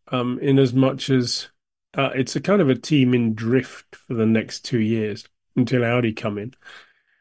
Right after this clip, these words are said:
And in fact, there can't be much, um, impact from the Audi side until they have control of the team. Now, I'm sure that in the next week or so, or next month or so, there'll be an announcement about further equity changing hands,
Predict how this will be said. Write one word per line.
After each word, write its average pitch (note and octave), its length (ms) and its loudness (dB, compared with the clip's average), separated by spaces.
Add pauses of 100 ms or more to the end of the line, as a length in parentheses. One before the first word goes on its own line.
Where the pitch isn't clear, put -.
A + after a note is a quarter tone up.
(160)
And D3 140 4
in D#3 140 6
fact, E3+ 280 2
there C#3 100 2
can't D#3 280 2
be C3 80 2
much, B2 360 -2 (280)
um, B2+ 480 0 (540)
impact C#3+ 540 2
from F#3 260 2
the C3+ 140 6
Audi C3 320 2
side A#2+ 380 0
until B2 320 2
they B2+ 100 4
have B2 240 -4
control A#2+ 520 0
of A2 120 -6
the A2+ 60 -6
team. C3 360 2
Now, A#2+ 120 0
I'm B2 120 0
sure D3 220 2
that B2 80 2
in B2 80 0
the A#2 60 0
next A#2 260 -2
week A#2 200 -2
or A2+ 80 -2
so, A2+ 260 -4
or G2 180 -6 (140)
next A2 420 -6
month A#2+ 280 -2
or A2+ 100 -2
so, A#2+ 260 -6 (760)
there'll C3+ 160 2
be B2+ 160 2
an B2 80 2
announcement B2 500 0
about A#2 240 0
further C3 380 2
equity B2 380 -2
changing A#2+ 440 0
hands, A#2+ 600 -2